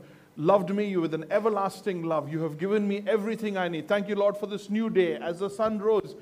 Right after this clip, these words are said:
you rose from the dead." For, uh, instead of, if you,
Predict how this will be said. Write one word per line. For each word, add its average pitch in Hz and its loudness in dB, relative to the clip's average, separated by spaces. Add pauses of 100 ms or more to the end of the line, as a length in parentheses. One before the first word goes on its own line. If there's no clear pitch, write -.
(220)
you 220 2
rose 214 6
from 202 -6
the 180 -2
dead." 190 -2
For, 190 -2 (500)
uh, 214 0 (100)
instead 262 2
of, 196 -4 (180)
if 220 -2
you, 247 2